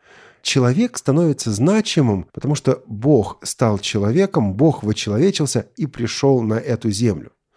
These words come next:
Обратите внимание, Бог не стал ангелом, но именно человеком. Что же такое человек? Сам по себе очень немногое, практически ничто.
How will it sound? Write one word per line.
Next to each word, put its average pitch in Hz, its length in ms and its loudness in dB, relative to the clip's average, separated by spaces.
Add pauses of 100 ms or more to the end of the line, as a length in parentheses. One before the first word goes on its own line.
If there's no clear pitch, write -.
(460)
Обратите 180 440 0
внимание, 107 460 2
Бог 202 320 2
не 151 200 4
стал 185 540 0
ангелом, 113 720 0 (360)
но 104 100 -2
именно 113 640 0 (180)
человеком. 104 680 -4 (880)
Что - 160 -4
же 143 80 0
такое 107 300 -2
человек? 82 540 -8 (460)
Сам 180 300 2
по 127 80 -6
себе 80 380 -8 (300)
очень 110 360 0
немногое, 85 560 -4 (320)
практически 113 580 -6
ничто. 98 600 -6